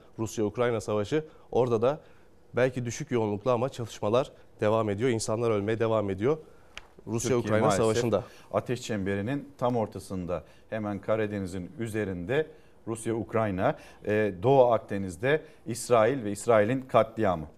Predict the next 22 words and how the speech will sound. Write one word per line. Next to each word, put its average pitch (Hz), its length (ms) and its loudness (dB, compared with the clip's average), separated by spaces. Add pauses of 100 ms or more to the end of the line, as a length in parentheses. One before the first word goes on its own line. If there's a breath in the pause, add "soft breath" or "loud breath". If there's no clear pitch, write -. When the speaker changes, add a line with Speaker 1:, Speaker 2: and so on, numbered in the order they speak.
Speaker 1:
Hem 147 100 2
Speaker 2:
Devam 131 100 0
edelim. 127 140 -4
Speaker 1:
kuzeyimizde 117 440 0
hem 117 200 -2
güneyimizde 107 640 0 (280 soft breath)
ne 113 60 2
yazık 98 220 -2
ki 139 80 -4
çatışmalar 107 500 0
var. 117 220 2 (320 soft breath)
Pazartesi 131 520 -2
günü 143 240 -2 (420 soft breath)
bahsetmiştim 120 640 -4
burada 117 360 0 (200)
Hindistan'da 117 540 -2
çöken 120 380 -4
bir 123 80 0
tünel 123 320 0
ve 113 80 -2
kırk - 280 -6
işçinin 127 380 -4